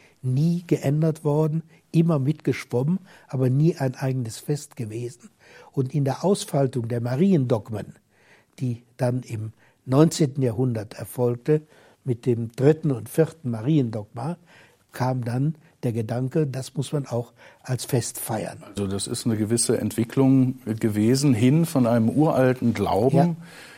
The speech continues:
Speaker 2: bis hin über diese Dogmen des neunzehnten Jahrhunderts und dann halt durch Papst Pius den Zwölften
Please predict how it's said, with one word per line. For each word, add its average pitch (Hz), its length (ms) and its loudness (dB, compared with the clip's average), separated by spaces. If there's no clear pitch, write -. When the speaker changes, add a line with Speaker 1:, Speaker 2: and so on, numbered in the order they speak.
Speaker 2:
bis 135 260 4
hin 139 300 6
über 117 180 2
diese 113 260 2
Dogmen 123 360 2
des 113 180 2
neunzehnten 135 580 4
Jahrhunderts 143 520 2
und 131 240 2
dann 131 420 4
halt 127 400 0
durch 123 260 2
Papst 131 360 0
Pius 135 340 4
den 120 160 4
Zwölften 151 760 0